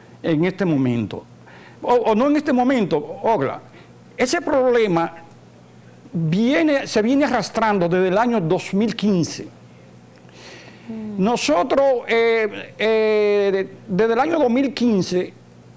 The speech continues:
Speaker 1: siendo nosotros, eh, director jurídico de la cisarril y otros técnicos de la cisarril, le informamos a las autoridades del sistema, es decir, en ese ca-, en este caso al superintendente de Salud y Riesgos Laborales,
Speaker 2: Ujú.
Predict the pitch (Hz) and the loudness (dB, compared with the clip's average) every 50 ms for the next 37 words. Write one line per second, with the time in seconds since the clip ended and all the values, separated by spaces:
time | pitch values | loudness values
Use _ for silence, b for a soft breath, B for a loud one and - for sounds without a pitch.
0 | - - B B B B - - - 233 262 269 269 269 240 - 233 247 247 247 | -20 -20 B B B B -8 -4 0 0 2 2 2 0 0 0 0 0 2 2
1 | 285 247 247 240 233 226 202 - - 202 196 196 196 196 190 180 196 196 190 - | 2 2 4 4 2 2 0 0 0 2 2 2 2 2 2 0 0 0 0 0
2 | 247 240 226 233 226 208 233 233 202 214 208 196 202 196 180 - 214 175 - 185 | -2 -2 0 0 0 2 2 0 2 2 0 2 2 0 0 -2 -4 -2 -2 -2
3 | 139 180 190 180 151 147 151 143 - - - - - - - - - 180 202 240 | 0 0 0 0 0 -2 -4 -6 -8 -14 -20 -20 -20 -20 -8 -2 0 2 2 2
4 | 233 - 165 - - - - 240 247 226 202 180 165 - 165 143 151 160 160 147 | 2 0 -2 -2 -4 -4 -2 0 0 2 2 0 -2 -2 -2 0 0 0 0 0
5 | 139 - 226 220 233 202 165 165 165 160 147 135 - - - - - - - - | 0 -2 -2 -2 -2 -2 0 0 0 0 0 -2 -4 -8 -14 -20 -20 -20 -20 -20
6 | - - - - - - - - - - - - - B B B B B B B | -20 -20 -20 -20 -20 -20 -20 -20 -20 -20 -20 -20 -20 B B B B B B B
7 | B B B 196 196 233 240 226 - - 233 214 214 220 233 269 320 311 285 226 | B B B 0 2 2 2 2 2 0 0 2 2 2 2 2 2 2 2 2
8 | 196 180 165 - - - - 180 190 196 170 175 190 170 165 202 185 180 175 196 | 2 0 -2 -4 -10 -4 0 0 2 2 2 0 -2 0 0 0 0 0 0 0
9 | 208 196 180 160 131 165 208 226 - 240 202 - - 185 175 156 139 135 - - | 0 0 0 -2 0 0 -2 -2 -2 -4 -6 -2 -2 0 0 2 0 0 -2 -4
10 | - - - - - - - B B B B B B B - 175 - 240 220 202 | -10 -16 -20 -20 -20 -20 -20 B B B B B B B -8 -6 -4 -2 -2 0
11 | 180 208 190 247 202 - - - 214 180 185 208 - 208 - - 185 - 208 180 | 0 -2 -2 -2 -2 -2 -2 0 0 0 0 0 -2 -2 0 -2 0 0 -2 -2
12 | - - 175 160 196 175 165 165 160 175 160 156 196 202 208 214 208 190 - 190 | -2 -4 -4 -2 -2 -2 -2 0 0 0 0 0 0 0 0 0 0 0 0 -2
13 | 160 170 196 190 156 147 160 180 180 196 185 185 185 190 196 170 156 135 127 139 | 0 0 0 0 0 0 0 0 0 0 2 2 2 2 2 2 0 0 0 -4
14 | 139 - - - 262 254 226 208 226 247 | -6 -6 -10 -10 -8 -8 -8 -6 -8 -10